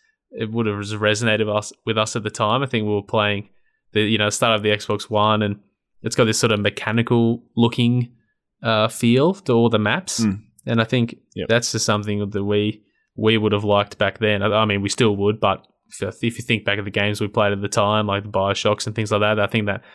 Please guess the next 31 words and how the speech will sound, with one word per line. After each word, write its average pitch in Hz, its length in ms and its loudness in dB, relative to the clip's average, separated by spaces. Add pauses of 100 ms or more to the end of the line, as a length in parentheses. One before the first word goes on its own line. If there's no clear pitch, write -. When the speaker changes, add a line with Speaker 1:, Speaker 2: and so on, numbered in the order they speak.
(200)
Speaker 1:
mechanical 110 600 0
look 107 220 0
was 104 280 -4 (220)
something 104 360 -2
that 101 100 -2
we 104 180 0
were 101 120 0
really 101 280 0
invested 107 400 -2
in. 120 100 0
So 120 120 -2
Titanfall 104 480 0
just 98 120 -8
made 101 200 -2
sense. 117 420 -4 (800)
Speaker 2:
Hmm. 107 260 -2
Speaker 1:
Um, 110 500 0 (640)
but 170 100 2
yeah, 190 200 4 (180)
it's 139 160 -4
just, - 240 -2
it's - 160 -4
just 175 200 -2
awesome. 131 280 0
Like, 107 240 0 (380)
playing 120 260 2
as 117 80 -2
the 120 80 -2
Titan's 113 480 2
so 110 260 4
fun. 107 460 -2